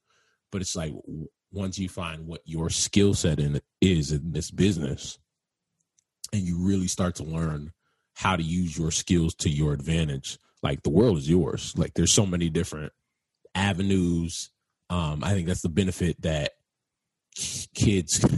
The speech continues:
<laughs> kids, kids coming behind us, um, have is there's so many different routes. So I tell students all the time, like, "Look,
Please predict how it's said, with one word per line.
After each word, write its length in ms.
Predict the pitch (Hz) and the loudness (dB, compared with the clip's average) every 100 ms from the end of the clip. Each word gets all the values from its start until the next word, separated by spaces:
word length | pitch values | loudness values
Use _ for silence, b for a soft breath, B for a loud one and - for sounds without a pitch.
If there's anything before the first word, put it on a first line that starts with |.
| - | -2
<laughs> 140 | - - | -10 -8
kids, 400 | 139 - - - b b b | -8 -8 -14 -20 b b b
kids 240 | 131 113 | 0 0
coming 240 | - 113 95 | -2 -2 0
behind 400 | 92 95 90 90 | 0 0 0 -2
us, 380 | 82 80 - - _ _ - | -4 -6 -12 -14 _ _ -6
um, 420 | 98 87 76 78 - | -4 -4 -6 -10 -12
have 540 | - 107 120 104 82 | -2 0 2 0 -2
is 540 | 80 87 76 71 - - _ _ _ _ | -2 -2 -2 -6 -10 -14 _ _ _ _
there's 200 | 110 101 | 0 0
so 280 | - - 113 | 0 -2 0
many 200 | 107 104 | 2 2
different 300 | 95 - 82 | 0 0 -2
routes. 500 | 80 67 - - - b b b | -2 -4 -6 -10 -14 b b b
So 400 | - 110 95 87 - | 2 2 2 0 -2
I 100 | 107 | 0
tell 440 | 127 110 104 95 - | 2 4 2 0 -6
students 380 | - 117 104 | 0 2 2
all 120 | 98 92 | 0 0
the 60 | |
time, 160 | 117 87 | -2 -2
like, 160 | 80 | -2
"Look, 300 | 98 110 - | 0 0 -2